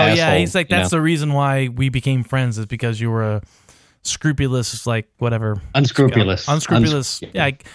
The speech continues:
Speaker 1: don't even know what scruples are, so I don't know if it's scrupulous or
Speaker 2: <laughs>
Speaker 1: uns-
Speaker 2: You've never had any, so
Speaker 1: I
Speaker 2: don't
Speaker 1: don't
Speaker 2: worry
Speaker 1: know what
Speaker 2: about it.
Speaker 1: that means. I mean, yeah,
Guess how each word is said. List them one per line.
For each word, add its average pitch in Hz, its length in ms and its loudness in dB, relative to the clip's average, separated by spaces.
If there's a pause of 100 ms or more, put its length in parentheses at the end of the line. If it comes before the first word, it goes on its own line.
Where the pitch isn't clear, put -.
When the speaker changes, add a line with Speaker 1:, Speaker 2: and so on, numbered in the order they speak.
(160)
Speaker 1:
don't 214 120 2
even 165 100 2
know 147 100 2
what 127 100 0
scruples 127 360 0
are, 120 180 2
so 131 100 -2
I 123 60 2
don't 123 60 0
know 120 100 0
if 107 80 -4
it's 113 180 -4
scrupulous 127 840 -2
or 107 60 -2
Speaker 2:
<laughs> 113 120 2
Speaker 1:
uns- 120 160 4
Speaker 2:
You've 135 140 8
never 127 260 6
had 113 220 6
any, 101 180 2
so - 140 2
Speaker 1:
I 196 60 4
Speaker 2:
don't 190 60 2
Speaker 1:
don't 180 100 4
Speaker 2:
worry - 60 4
Speaker 1:
know 151 60 4
what 143 120 2
Speaker 2:
about 135 80 0
it. - 40 2
Speaker 1:
that 123 60 -4
means. 110 400 -4
I 113 80 -8
mean, 110 200 -6
yeah, 117 220 -2